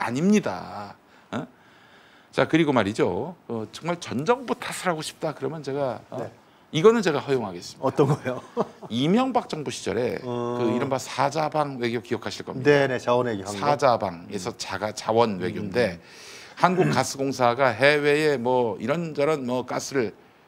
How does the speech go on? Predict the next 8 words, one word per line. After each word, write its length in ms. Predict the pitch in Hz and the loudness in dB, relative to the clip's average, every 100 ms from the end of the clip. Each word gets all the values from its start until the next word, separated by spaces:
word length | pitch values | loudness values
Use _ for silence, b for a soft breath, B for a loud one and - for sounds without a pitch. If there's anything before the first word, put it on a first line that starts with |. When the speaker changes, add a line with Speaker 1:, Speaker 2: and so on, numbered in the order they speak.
| - | -14
Speaker 2:
음. 400 | 104 98 95 85 - | -14 -12 -16 -18 -12
Speaker 1:
가스가 340 | - - - 110 | -8 -6 -2 -2
묻어 200 | 110 117 | 2 0
있는 420 | 104 104 92 85 | 2 -2 -4 -6
곳이라고 400 | 98 - 95 82 | -8 -4 -6 -6
판단돼서 580 | 107 98 87 90 92 87 | -8 -6 -8 -10 -12 -12
Speaker 2:
음. 240 | 113 104 | -14 -14
Speaker 1:
사들인 460 | 82 - 139 98 80 | -14 -8 -8 -8 -12